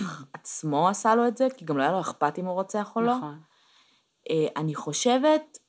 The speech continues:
Speaker 1: ש-
Speaker 2: הידיעה, ה-
Speaker 1: אלף כל, בשלב מסוים הוא נהיה גם מידיה הור, אוקיי?
Speaker 2: כן.
Speaker 1: אבל מעבר לזה, אה, <coughs> גם תחשבי שהוא חוזר לזירת הפשע.
Speaker 2: נכון.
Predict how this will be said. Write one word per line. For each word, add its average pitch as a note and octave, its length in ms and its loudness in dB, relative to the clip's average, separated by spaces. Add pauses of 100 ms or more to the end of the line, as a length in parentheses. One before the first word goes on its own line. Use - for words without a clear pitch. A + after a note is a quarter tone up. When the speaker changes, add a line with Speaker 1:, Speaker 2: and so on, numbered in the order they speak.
(100)
Speaker 1:
ש- - 300 -4 (1800)
Speaker 2:
הידיעה, D3 720 -8 (560)
ה- A#2+ 340 -14 (180)
Speaker 1:
אלף C#4 80 4
כל, C#4 120 4
בשלב G#3 260 4
מסוים G#3+ 200 4
הוא F3 60 2
נהיה D#3+ 180 4
גם E3 160 2
מידיה D3 260 2
הור, C3+ 340 -4 (140)
אוקיי? E3+ 420 -2
Speaker 2:
כן. D3+ 280 -2 (300)
Speaker 1:
אבל E3 280 4
מעבר A#3 360 4
לזה, E3 440 4 (340)
אה, D3 440 2 (260)
<coughs> F3 360 -10
גם D#3+ 200 4
תחשבי G#3 300 0
שהוא A3+ 120 -2
חוזר F3 560 4
לזירת E3 420 2
הפשע. D3 440 -6 (260)
Speaker 2:
נכון. C#3+ 360 -14